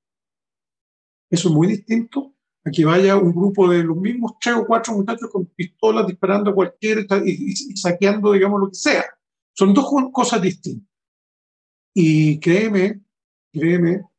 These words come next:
y yo, bueno, conocí bastante, eh, y todavía tengo a veces cercanías con Carabineros.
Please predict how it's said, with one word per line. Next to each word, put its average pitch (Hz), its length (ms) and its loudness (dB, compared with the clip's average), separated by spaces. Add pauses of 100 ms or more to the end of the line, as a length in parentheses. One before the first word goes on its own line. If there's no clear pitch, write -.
(180)
y 139 180 -4
yo, 165 440 0 (720)
bueno, - 240 -20
conocí - 460 -4
bastante, 185 1000 0
eh, 147 680 -2
y 170 100 -6
todavía 214 420 0
tengo 196 240 -2
a 180 60 0
veces 185 400 -6 (200)
cercanías 165 640 -6
con 151 180 -20
Carabineros. 147 580 -4